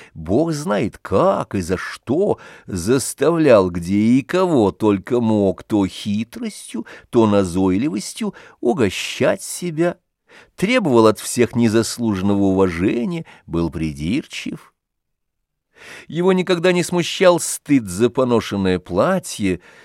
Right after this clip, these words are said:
но он не чужд был тревоги,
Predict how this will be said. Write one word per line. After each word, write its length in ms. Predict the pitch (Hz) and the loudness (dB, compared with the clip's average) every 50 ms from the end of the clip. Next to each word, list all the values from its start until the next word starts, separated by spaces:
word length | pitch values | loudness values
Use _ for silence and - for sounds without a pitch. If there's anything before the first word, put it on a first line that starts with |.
| - _ _ _ | -20 _ _ _
но 280 | - 92 95 95 95 95 | -6 -2 2 2 4 4
он 180 | 92 95 95 95 | 2 2 0 0
не 160 | 95 95 87 | 0 -2 -2
чужд 380 | - - - 101 110 139 139 | -4 -6 -4 -4 -4 -4 -6
был 280 | 127 135 160 170 175 170 | -6 -2 0 0 0 0
тревоги, 960 | - - 175 170 160 139 120 110 104 101 101 101 98 101 120 143 156 151 | -2 -4 -2 -2 0 0 0 2 2 2 2 2 0 0 -2 -4 -4 -4